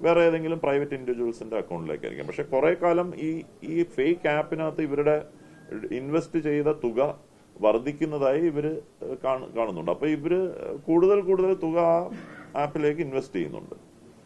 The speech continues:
ഇൻവെസ്റ്റ് ചെയ്തിട്ട് ഒരു, ഒരു ഘട്ടത്തിൽ ഇവര് പിൻവലിക്കാൻ ഇത് ശ്രമിക്കുമ്പോൾ, ആ, പിൻവലിക്കണമെങ്കിൽ ഇ-, ഇത്രയും, ആ, രൂപ ടാക്സ് അടയ്ക്കണം, ഇല്ലെങ്കിൽ, കാരണം ഇതിനകത്ത് കാണിക്കുന്നതെന്ന് പറഞ്ഞാൽ പത്തോ ഇരുപതോ അമ്പതോ ഇരട്ടി വർധനമാണ്.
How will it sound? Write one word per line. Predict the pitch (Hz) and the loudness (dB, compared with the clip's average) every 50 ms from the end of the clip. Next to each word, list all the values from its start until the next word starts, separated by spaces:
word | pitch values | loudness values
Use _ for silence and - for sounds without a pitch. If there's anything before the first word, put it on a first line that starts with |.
| - - - | -20 -12 -10
ഇൻവെസ്റ്റ് | 107 113 127 143 170 170 - 202 | -10 -6 -2 -2 -2 -2 -2 -2
ചെയ്തിട്ട് | 175 185 185 185 185 185 185 190 | 2 4 4 6 4 4 2 2
ഒരു, | 190 160 147 151 175 | 4 4 6 6 4
ഒരു | 196 190 - 151 160 180 202 208 214 208 - - - 143 156 | 4 4 2 4 6 6 6 6 6 4 0 -6 -4 -2 0
ഘട്ടത്തിൽ | 156 156 - 170 165 170 151 147 | 0 0 -2 -2 -2 -2 -2 0
ഇവര് | 147 156 165 - | 0 0 -2 -2
പിൻവലിക്കാൻ | - 143 143 156 170 196 202 202 196 196 208 202 202 196 196 175 - - - - 95 | 0 -2 -2 0 2 2 2 2 0 2 0 0 0 -2 -4 -10 -14 -14 -12 -10 -4
ഇത് | 127 165 156 156 165 156 - | -2 0 0 0 -2 -2 -4
ശ്രമിക്കുമ്പോൾ, | - - 131 135 139 - 160 147 123 92 87 101 135 - - - - - - - - - - - - - - | -4 -6 -6 -6 -6 -4 -6 -4 0 0 0 0 0 -4 -10 -20 -20 -20 -20 -20 -20 -20 -20 -20 -16 -10 -8
ആ, | - 123 131 131 131 131 127 | -4 -2 0 0 2 2 2
പിൻവലിക്കണമെങ്കിൽ | 123 - 139 139 147 160 175 185 190 180 185 185 185 180 180 175 165 180 185 180 175 175 - - | 0 0 -2 -2 2 4 4 4 4 4 2 0 0 0 -2 0 2 4 4 4 2 0 -2 -6
ഇ-, | - 160 - - | -6 -6 -4 -6
ഇത്രയും, | 151 - - 156 160 160 160 - - - | -4 -2 0 0 0 0 -2 -4 -10 -10
ആ, | - 101 120 139 147 143 | -8 -6 -4 -2 -2 -2
രൂപ | 139 143 143 147 | -2 0 0 0
ടാക്സ് | 143 135 117 120 127 - - 139 | 2 2 2 2 0 -2 -4 -4
അടയ്ക്കണം, | 135 131 117 110 113 - - - - - | -2 -2 -4 -4 -6 -6 -8 -8 -8 -6
ഇല്ലെങ്കിൽ, | 110 117 127 127 135 131 123 | -4 -4 -4 -4 -2 -2 0
കാരണം | 123 139 151 | 0 0 0
ഇതിനകത്ത് | 143 139 151 160 156 175 | -2 -2 -2 -4 -4 -4
കാണിക്കുന്നതെന്ന് | 160 - 131 135 143 160 160 160 175 175 175 175 175 | -4 0 0 0 0 0 -2 -2 -2 -2 0 -2 -2
പറഞ്ഞാൽ | 165 170 170 170 | -2 -2 -4 -2
പത്തോ | 165 151 135 - - 160 170 | 0 -2 -2 0 0 0 2
ഇരുപതോ | 160 147 151 151 156 160 160 151 | 2 2 2 2 2 2 2 2
അമ്പതോ | 135 135 143 156 151 160 156 | 0 2 2 4 4 6 6
ഇരട്ടി | 143 143 139 143 - 151 156 156 151 - | 4 2 0 0 -2 -4 -4 -4 -6 -2
വർധനമാണ്. | 120 117 117 120 117 127 127 127 104 82 - - - | 0 0 2 2 0 -2 0 0 -2 -2 -4 -6 -10